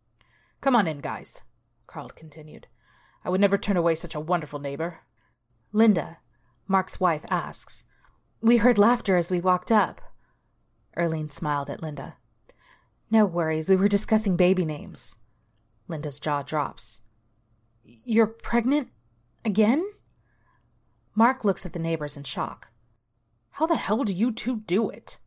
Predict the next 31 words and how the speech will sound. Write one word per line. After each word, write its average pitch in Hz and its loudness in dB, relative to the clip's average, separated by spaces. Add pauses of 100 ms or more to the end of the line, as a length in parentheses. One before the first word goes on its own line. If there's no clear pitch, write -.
(680)
Carl 226 2
pulls 180 -4
Erlene 165 -4
into 165 -8
an 147 -6
embrace. 143 -10 (760)
"We 165 -2
love 220 4
each - -4
other - -14 (320)
and - -14
would 165 -8
do 170 -4
whatever 170 4
it 233 2
takes 226 -2
to - -14
keep 202 -6
our 165 2
little 175 -2
heaven 185 -2
going. 165 -8 (640)
I 220 2
knew 226 8
from 175 -4
the 165 -2
moment 180 0
we 190 0
met 170 0
you 143 -14
two," - -12